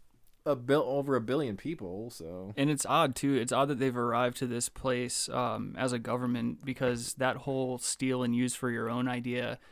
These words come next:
Speaker 2: that's so contrary to, like, the, um, I guess the, uh, the founding years of that, of that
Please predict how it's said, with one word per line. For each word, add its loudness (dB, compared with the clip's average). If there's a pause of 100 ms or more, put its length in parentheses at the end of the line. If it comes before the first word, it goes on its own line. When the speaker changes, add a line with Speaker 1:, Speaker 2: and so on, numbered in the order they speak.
(340)
Speaker 2:
that's 4
so 4
contrary 2
to, 0
like, -2
the, -2
um, -4 (640)
I 0
guess 0
the, 0
uh, -4 (1080)
the 0
founding 6
years 0
of -4
that, -2 (100)
of -4
that -2